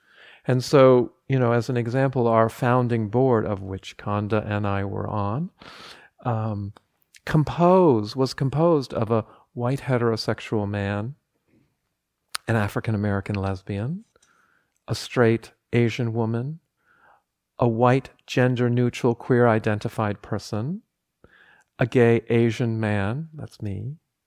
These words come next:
an African-American heterosexual woman, a white Jewish lesbian, two people with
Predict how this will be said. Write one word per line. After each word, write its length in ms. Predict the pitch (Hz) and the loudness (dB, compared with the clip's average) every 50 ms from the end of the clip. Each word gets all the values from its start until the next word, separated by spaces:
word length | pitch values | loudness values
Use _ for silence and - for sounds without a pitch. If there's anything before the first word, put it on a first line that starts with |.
| _ _ _ _ _ _ _ _ _ _ _ _ _ _ _ _ _ _ _ _ _ | _ _ _ _ _ _ _ _ _ _ _ _ _ _ _ _ _ _ _ _ _
an 100 | - 127 | -4 -2
African-American 880 | - 127 135 139 - 156 139 - 135 127 127 131 123 127 123 - 131 | 0 2 0 2 2 0 0 2 0 2 2 4 4 2 2 0 -2
heterosexual 880 | 113 92 131 127 123 127 123 120 - - 117 - - - - 113 110 107 | -2 0 0 2 2 2 0 0 0 -4 -4 -4 -4 -2 0 0 0 0
woman, 440 | 104 104 104 104 101 117 147 160 - _ _ _ _ _ _ _ _ _ - | -2 -4 -4 -6 -6 -8 -8 -12 -14 _ _ _ _ _ _ _ _ _ -2
a 80 | - | -2
white 360 | 123 117 131 131 139 131 - _ | 0 2 4 4 4 2 -2 _
Jewish 440 | - - 131 127 120 120 - - - | -4 -2 0 0 0 0 -2 -2 -2
lesbian, 720 | 117 107 101 98 - 107 110 107 101 101 107 131 165 196 - _ _ _ _ _ _ _ _ _ _ _ _ _ | 0 0 0 -2 -4 -6 -6 -6 -6 -4 -6 -6 -8 -10 -14 _ _ _ _ _ _ _ _ _ _ _ _ _
two 220 | - - 185 180 180 | -4 0 0 0 0
people 640 | - - 170 160 151 - - 147 135 131 131 127 120 | 0 0 0 0 0 2 2 2 2 2 2 0 -2
with 340 | - 123 120 120 117 - | -2 0 2 2 0 -2